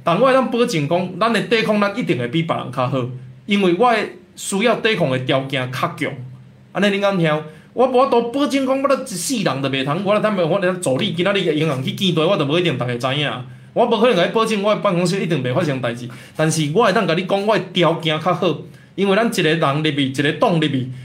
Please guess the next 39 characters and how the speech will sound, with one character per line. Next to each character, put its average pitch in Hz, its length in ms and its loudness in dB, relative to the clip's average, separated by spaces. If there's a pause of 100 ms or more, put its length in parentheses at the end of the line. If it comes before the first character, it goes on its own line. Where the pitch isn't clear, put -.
(120)
然 170 140 2
后 190 140 2
咱 226 100 4
会 185 80 2
当 190 280 -2
即 214 100 -2
个 185 160 0 (220)
抵 226 160 0
抗 160 180 -2
的 135 80 0
背 131 240 -2
景 185 180 -2
较 185 140 2
好， 185 100 2
而 151 120 -2 (180)
且 156 80 -2
咱 226 200 0
的 226 120 0
主 269 240 0
体 254 180 2
性， 160 200 -2 (180)
咱 226 100 0 (140)
伫 165 140 -4 (100)
政 226 320 0
治 190 60 -2 (240)
理 240 180 2
念 185 240 0
顶 220 200 -2
悬 143 200 0
咧 220 160 -2
讲 220 140 2
的 175 80 2
物 131 200 -2
件 131 220 -2 (240)
嘛 151 120 2
相 185 260 0
对 156 100 0
足 127 140 -2 (100)
强。 135 100 0